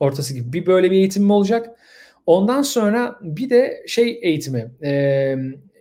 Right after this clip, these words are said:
freelance çalışan çok insan var. Ben de uzun zamandan beri freelance çalışıyorum.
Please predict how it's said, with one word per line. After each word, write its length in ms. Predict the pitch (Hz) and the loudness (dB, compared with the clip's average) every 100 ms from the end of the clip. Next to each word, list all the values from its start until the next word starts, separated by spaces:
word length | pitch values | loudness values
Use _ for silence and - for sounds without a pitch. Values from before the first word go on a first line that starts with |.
| _ - - 143 - | _ -20 -20 -20 -2
freelance 420 | 247 254 226 208 | 0 4 4 4
çalışan 400 | 202 180 180 156 | 2 0 0 -4
çok 200 | 185 196 | -4 -2
insan 320 | 190 220 214 | -2 0 0
var. 160 | 214 170 | 0 0
Ben 180 | 160 180 | -2 -2
de 40 | |
uzun 160 | 175 180 | -6 -4
zamandan 420 | 180 175 175 170 | -2 -2 -2 -2
beri 120 | 170 | -4
freelance 380 | 165 175 170 160 | -4 -4 -4 -4
çalışıyorum. 580 | 165 156 - 175 233 | -4 -4 0 0 0